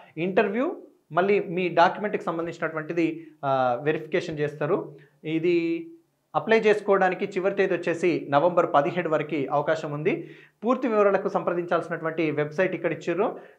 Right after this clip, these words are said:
డబ్ల్యూడబ్ల్యూడబ్ల్యూ డాట్ ఎన్ఐటిటిటిఆర్సిహెచ్డి డాట్ ఏసీ డాట్ ఇన్. ఇక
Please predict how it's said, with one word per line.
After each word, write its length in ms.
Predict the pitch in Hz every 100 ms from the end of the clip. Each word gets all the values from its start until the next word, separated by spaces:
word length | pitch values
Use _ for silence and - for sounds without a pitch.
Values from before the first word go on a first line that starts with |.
| 127
డబ్ల్యూడబ్ల్యూడబ్ల్యూ 1300 | 180 180 233 285 190 165 160 214 226 165 151 175
డాట్ 380 | 151 165 196 226 - - _ _ _ _ _ _ _ _ _ _ _ _ _ _ _ _ _ _
ఎన్ఐటిటిటిఆర్సిహెచ్డి 2500 | 175 214 233 226 277 415 - - _ _ _ 196 220 240 262 - - 156 180 190 190 180 180 196 - 143
డాట్ 340 | 160 190 226 - - _
ఏసీ 280 | 160 180 202
డాట్ 440 | 156 165 170 170 156
ఇన్. 220 | 131 - - - _ _ _ 240 185 - - _ _ _ _ _ _ _
ఇక 340 | 165 185 170